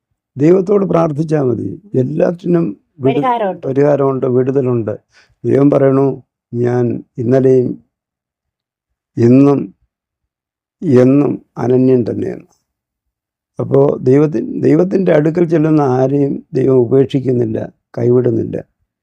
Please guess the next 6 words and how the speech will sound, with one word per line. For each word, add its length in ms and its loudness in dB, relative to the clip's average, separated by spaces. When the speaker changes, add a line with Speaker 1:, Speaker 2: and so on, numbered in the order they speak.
Speaker 1:
അപ്പോ 560 -2
നമുക്ക് 500 0
ഇവിടെ 460 0
ആശ്രയമായിട്ടുള്ളത് 1300 0
ദൈവം 340 2
മാത്രമാണ്. 720 -4